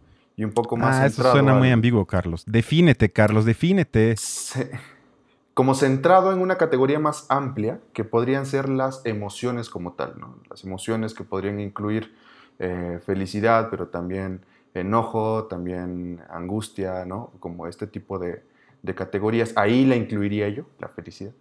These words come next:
Speaker 1: ¿no? No queda muy claro, pero
Speaker 2: No, y es una, es una pregunta, creo que, que se hacen los filósofos desde que existen filósofos.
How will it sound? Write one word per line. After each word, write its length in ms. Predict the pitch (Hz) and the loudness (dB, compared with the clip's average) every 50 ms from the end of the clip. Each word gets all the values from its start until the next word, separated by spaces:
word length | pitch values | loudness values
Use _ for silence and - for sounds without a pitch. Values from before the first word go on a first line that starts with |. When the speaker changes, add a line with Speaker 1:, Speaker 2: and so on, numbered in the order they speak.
| _ - | _ -20
Speaker 1:
¿no? 120 | 95 - _ _ _ _ _ _ _ _ _ _ _ _ _ _ _ _ _ _ - - - - | -20 -20 _ _ _ _ _ _ _ _ _ _ _ _ _ _ _ _ _ _ -20 -18 -10 -6
No 180 | 120 151 - | -4 -4 -2
queda 180 | - 240 240 240 | 0 0 2 2
muy 160 | 233 247 240 | 2 0 0
claro, 420 | - 208 196 156 180 240 277 - - _ _ | 4 6 6 6 6 2 -2 -6 -14 _ _
pero 320 | 180 202 180 170 208 269 - - - _ _ _ _ _ _ _ _ _ _ _ - | 2 4 4 4 2 0 -2 -8 -16 _ _ _ _ _ _ _ _ _ _ _ -6
Speaker 2:
No, 300 | 143 170 180 180 120 - - | 0 2 4 4 4 2 0
y 180 | - 131 127 147 | -2 0 2 2
es 320 | 165 180 - - - - - | 2 2 0 -4 -10 -12 -8
una, 960 | 131 156 160 165 170 165 160 160 156 151 151 143 135 117 104 101 98 95 - | -6 -4 -2 0 0 0 0 0 2 2 2 2 2 2 2 2 0 -2 -2
es 440 | - 123 131 - - - - - - | -4 -6 -8 -8 -10 -14 -16 -14 -10
una 200 | - 151 165 170 | -6 -4 -2 -2
pregunta, 500 | 160 - - 123 123 135 151 147 - 147 | -2 -2 -2 -2 0 0 -2 -2 -2 -4
creo 240 | - - 139 139 147 - | -4 -2 -4 -4 -4 -4
que, 320 | - - 135 113 101 98 101 _ | -2 -2 0 0 0 -2 -2 _
que 120 | - 110 | -6 -6
se 260 | - - - 104 101 | -6 -4 -4 -2 -2
hacen 240 | 110 120 - 135 117 | -2 -2 0 0 -2
los 140 | 113 107 - | -2 -2 -4
filósofos 580 | - 113 113 117 - 117 - - 120 113 - - - | -4 -2 -2 -2 -4 -6 -6 -8 -8 -8 -10 -8 -8
desde 220 | 95 92 - 92 | -6 -6 -6 -6
que 100 | - 98 | -6 -6
existen 360 | - - - 202 - - 92 | -6 -4 -6 -4 -2 -2 -4
filósofos. 560 | - - 87 95 - 107 - - - - - | -2 -4 -4 -4 -6 -6 -8 -10 -10 -12 -14